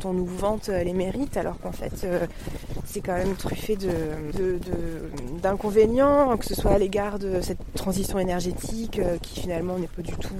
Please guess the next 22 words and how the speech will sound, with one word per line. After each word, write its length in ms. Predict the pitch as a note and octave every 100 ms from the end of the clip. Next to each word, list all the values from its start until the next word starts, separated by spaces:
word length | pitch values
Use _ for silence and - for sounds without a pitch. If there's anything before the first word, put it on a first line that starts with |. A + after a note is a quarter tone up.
| F#3
euh, 180 | D#3+ D#3 D#3 D#3 D#3 - - - - -
respectée. 840 | F3 F3+ - F3+ - A3+ A#3+ B3+ A#3
Euh, 200 | G3 F#3 - - - - - - -
c'est 120 | -
quand 160 | F3+ F#3+
même 140 | F#3+
des 100 | G3
projets 320 | F#3 - F#3+ A3
qui 80 |
sont 100 | -
très, 220 | G3 - A3
très 240 | - G3+
énergivores. 840 | G3 F#3 F#3 F#3+ G3+ A#3+ C4+ A#3 - - - - - - -
Euh, 220 | F3+ F3+ F#3
qui 160 | -
implique 440 | F#3 F3+ - D#4 D4
aussi, 440 | A3 - - A#3 A3+
euh, 640 | G3+ F3+ F3 F3 F3 E3+ F3 F3 E3+ E3+ E3+
la 120 | E3
destruction, 680 | D#3 E3+ - G#3 - A#3 A#3
aussi 240 | G#3+ -
bien 380 | G#3 G#3 G#3+ A3